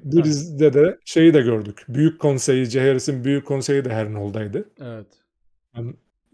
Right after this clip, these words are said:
Speaker 1: yani bu tip, em, büyülü <laughs> müdahalesi aslında Harrenhal'ın bir şekilde var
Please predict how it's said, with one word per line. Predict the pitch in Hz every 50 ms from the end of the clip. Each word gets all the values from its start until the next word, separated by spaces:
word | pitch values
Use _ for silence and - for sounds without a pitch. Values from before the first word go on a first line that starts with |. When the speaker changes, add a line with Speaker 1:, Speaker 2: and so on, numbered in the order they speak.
| - - _ _ _ _ _ -
Speaker 1:
yani | 190 175 151 139 131 127 131 143 - _ _ _ _ _ _ _ -
bu | 151 131 120 139 147 147
tip, | - 165 - - _ _ - _ _ _ _ _ _ _ _ _ _ _ _ _
em, | - 131 131 127 127 131 - _ _ _ _ _ _ _ _ _ _ _ _ _ _ _ _ _ _ _ _ _ _ _ _ _ _ _ _ _ _ _ _ _ _ _ _ _ _ _ _ -
büyülü | 156 123 127 143 143 143 147 156 185 202 185 143 117 - _ _ _ _
<laughs> | - - - 175
müdahalesi | 156 139 139 120 127 139 135 131 127 131 - - 175
aslında | 151 - - 156 151 151 170 147
Harrenhal'ın | 147 156 147 139 143 143 143 151 143
bir |
şekilde | - - 151 147 151 135 151 180 170
var | 175 156 135